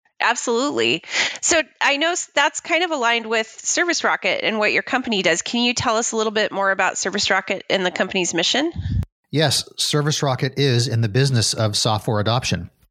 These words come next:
Speaker 2: And if you think about it, we do that in four ways.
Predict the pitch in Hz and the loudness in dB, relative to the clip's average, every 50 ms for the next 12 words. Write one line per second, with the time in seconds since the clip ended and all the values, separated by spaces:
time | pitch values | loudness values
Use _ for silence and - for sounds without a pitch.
0 | _ _ _ _ - 120 117 104 110 - - 175 190 170 123 117 107 107 110 113 | _ _ _ _ 0 0 2 2 0 0 0 2 2 2 0 0 0 0 0 0
1 | 104 127 135 147 147 131 123 113 92 101 - - - 117 110 113 110 107 104 104 | 0 0 0 2 2 2 2 0 -2 -4 -8 -6 -4 -2 0 0 2 2 2 2
2 | 104 98 101 101 110 120 147 170 - - - | 2 2 2 2 2 2 2 0 0 -4 -6